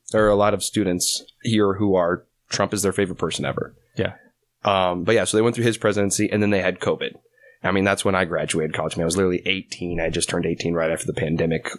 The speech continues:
Speaker 1: lockdown started, 'cause it was April first.
Speaker 2: Yeah.
Speaker 1: And then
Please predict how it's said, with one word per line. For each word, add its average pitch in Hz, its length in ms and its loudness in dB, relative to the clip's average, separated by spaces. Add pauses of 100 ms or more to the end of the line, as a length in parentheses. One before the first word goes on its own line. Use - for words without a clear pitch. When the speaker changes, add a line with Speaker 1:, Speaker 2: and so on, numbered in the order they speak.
Speaker 1:
lockdown - 420 -2
started, - 360 -2
'cause 92 140 -4
it 90 40 2
was 80 220 -4
April - 200 -2
first. - 380 -4 (140)
Speaker 2:
Yeah. 92 240 -2 (160)
Speaker 1:
And 113 200 2
then 104 480 2